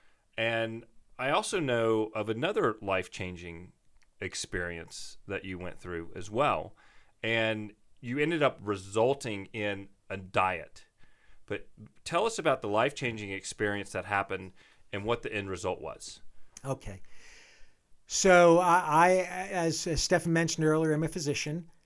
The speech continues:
Speaker 2: I have a brother who is a physician as well. He's a few years older than me. And he was out here, uh, visiting at one time.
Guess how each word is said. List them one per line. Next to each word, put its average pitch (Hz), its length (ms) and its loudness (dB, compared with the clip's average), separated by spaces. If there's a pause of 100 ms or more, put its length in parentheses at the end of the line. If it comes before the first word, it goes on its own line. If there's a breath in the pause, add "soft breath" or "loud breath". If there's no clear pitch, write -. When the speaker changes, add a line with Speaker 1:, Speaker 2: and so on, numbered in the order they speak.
Speaker 2:
I 147 100 -6
have 143 160 0
a 143 60 2
brother 147 440 2
who 131 180 -2
is 117 140 -6
a 120 40 -10
physician 117 480 -10
as 131 140 -8
well. 120 300 -10
He's 135 440 -6
a 135 160 -4
few 156 220 -2
years 160 320 4
older 131 260 -2
than 120 200 -6
me. 131 220 -8 (640 soft breath)
And 147 680 -2
he 175 200 -8
was 196 180 0
out 165 240 2
here, 156 440 0 (420 soft breath)
uh, 143 500 -4
visiting 151 460 -2
at 151 120 -6
one 147 280 -4
time. 143 540 -8